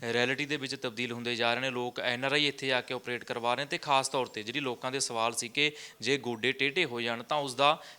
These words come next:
ਕੀ ਸੋਲੂਸ਼ਨ ਹੈ, ਤਾਂ ਉਹਦਾ ਵੀ ਸੋਲੂਸ਼ਨ ਤੁਹਾਨੂੰ ਡਾਕਟਰ ਸਾਹਿਬ ਨੇ ਬਕਾਇਦਾ ਦੱਸਿਆ ਕਿ ਜੇ ਲੌਂਗ ਟਾਈਮ ਤੁਸੀਂ ਇੱਦਾਂ ਬੈਠਦੇ ਹੋ ਤਾਂ ਫਿਰ ਮੰਜੇ 'ਤੇ ਬੈਠੇ ਰਹੋਗੇ, ਲੇਕਿਨ ਜੇ ਤੁਸੀਂ ਹਸਪਤਾਲ ਦੇ ਵਿੱਚ ਆਉਣੇ ਹੋ, ਇੱਥੇ ਹੀਲਿੰਗ ਹਸਪੀਟਲ ਦੇ ਵਿੱਚ ਆਉਣੇ ਹੋ,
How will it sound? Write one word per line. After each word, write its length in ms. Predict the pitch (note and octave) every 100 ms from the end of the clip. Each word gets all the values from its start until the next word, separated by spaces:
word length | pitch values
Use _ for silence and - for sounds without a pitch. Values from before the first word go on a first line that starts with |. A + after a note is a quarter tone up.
| -
ਕੀ 140 | F3
ਸੋਲੂਸ਼ਨ 380 | D#3 C3 B2+ B2
ਹੈ, 80 | A2
ਤਾਂ 120 | D3+
ਉਹਦਾ 300 | D#3+ E3+ F#3+
ਵੀ 100 | F3
ਸੋਲੂਸ਼ਨ 400 | E3+ C#3 C3 D3
ਤੁਹਾਨੂੰ 180 | D3 C3
ਡਾਕਟਰ 180 | A#2+
ਸਾਹਿਬ 200 | - B2+
ਨੇ 80 | C3+
ਬਕਾਇਦਾ 400 | B2+ A2+ A2+ A2+
ਦੱਸਿਆ 300 | A#2+ A2+ C#3+
ਕਿ 160 | C#3 D#3
ਜੇ 360 | A#2+ B2+ D3+ D#3 - - A#2+
ਲੌਂਗ 320 | A#2+ C#3 E3+
ਟਾਈਮ 260 | - D#3
ਤੁਸੀਂ 260 | D3 C#3+ C#3+
ਇੱਦਾਂ 220 | B2+ C3
ਬੈਠਦੇ 300 | B2 C3 C#3
ਹੋ 140 | D3+ D#3+ - -
ਤਾਂ 120 | - B2
ਫਿਰ 180 | C3+
ਮੰਜੇ 300 | C3 B2 A#2+
'ਤੇ 100 | C#3+
ਬੈਠੇ 260 | D#3 C#3+ C#3+
ਰਹੋਗੇ, 240 | D#3 D#3+
ਲੇਕਿਨ 420 | E3 C#3+ C#3 D3 A2+ -
ਜੇ 100 | A#2+
ਤੁਸੀਂ 220 | B2 C#3
ਹਸਪਤਾਲ 540 | A#2+ A#2+ B2 B2 A#2+
ਦੇ 80 | A#2+
ਵਿੱਚ 200 | A2+ -
ਆਉਣੇ 160 | A#2 A#2+
ਹੋ, 60 |
ਇੱਥੇ 140 | A#2 B2+
ਹੀਲਿੰਗ 300 | A#2 C3 C#3
ਹਸਪੀਟਲ 320 | B2 - A#2
ਦੇ 60 | A#2
ਵਿੱਚ 200 | A2+ A2+
ਆਉਣੇ 180 | A2
ਹੋ, 100 | A#2